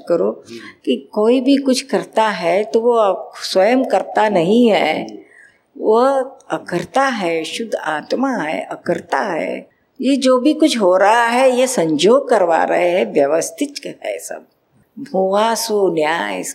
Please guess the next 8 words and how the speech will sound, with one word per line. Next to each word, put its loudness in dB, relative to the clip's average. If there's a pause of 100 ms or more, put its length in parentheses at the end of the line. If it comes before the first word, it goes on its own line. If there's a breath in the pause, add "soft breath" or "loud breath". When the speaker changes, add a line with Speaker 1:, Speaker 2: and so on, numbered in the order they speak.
(300)
Speaker 1:
दुनिया -4
में -2
कोई, 2
कोई -2
कहीं -2
अन्याय -2
नहीं 0
है। 0